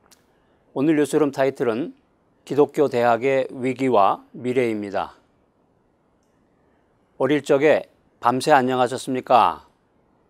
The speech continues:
이런 말로 인사를 나눴던 게 기억이 납니다. 세상이 하루가 다르게 변하고 있습니다. 세상은 점점 더 험악해지고, 날이 가면 갈수록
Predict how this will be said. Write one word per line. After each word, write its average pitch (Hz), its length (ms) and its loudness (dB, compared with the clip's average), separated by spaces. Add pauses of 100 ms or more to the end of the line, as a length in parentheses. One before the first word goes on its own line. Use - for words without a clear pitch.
(240)
이런 135 280 -2
말로 127 540 0
인사를 135 640 -4
나눴던 117 560 -6
게 101 340 -6
기억이 107 300 -8
납니다. 87 500 -12 (1400)
세상이 147 400 -2
하루가 156 420 0
다르게 127 420 2
변하고 113 420 -4
있습니다. 95 560 -12 (1160)
세상은 147 460 -2
점점 131 500 -2
더 117 340 2
험악해지고, 123 1080 -2 (580)
날이 120 260 0
가면 127 420 -4
갈수록 104 560 -8